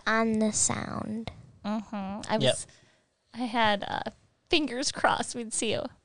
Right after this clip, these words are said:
Speaker 2: whale.
Speaker 3: I think you had more than your fingers crossed. You had, like,
Speaker 2: <laughs>
Speaker 3: you had one hundred percent expectation you were gonna see a whale there
Speaker 2: <laughs> From the
Speaker 3: for some
Speaker 2: shore.
Speaker 3: reason.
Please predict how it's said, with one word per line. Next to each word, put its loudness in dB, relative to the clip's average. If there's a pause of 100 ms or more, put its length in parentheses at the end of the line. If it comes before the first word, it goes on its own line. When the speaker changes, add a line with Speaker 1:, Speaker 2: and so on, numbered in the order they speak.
(120)
Speaker 2:
whale. 2 (280)
Speaker 3:
I 4
think 6
you 4
had 6
more 4
than -2
your -4
fingers -4
crossed. -4
You 0
had, 4
like, 4 (340)
Speaker 2:
<laughs> 8
Speaker 3:
you 8
had 8 (640)
one 6
hundred 8
percent 6
expectation 2
you 0
were 0
gonna 6
see 12
a 2
whale 6
there -4
Speaker 2:
<laughs> -20
From 8
the 4
Speaker 3:
for 4
some 10
Speaker 2:
shore. 12
Speaker 3:
reason. 4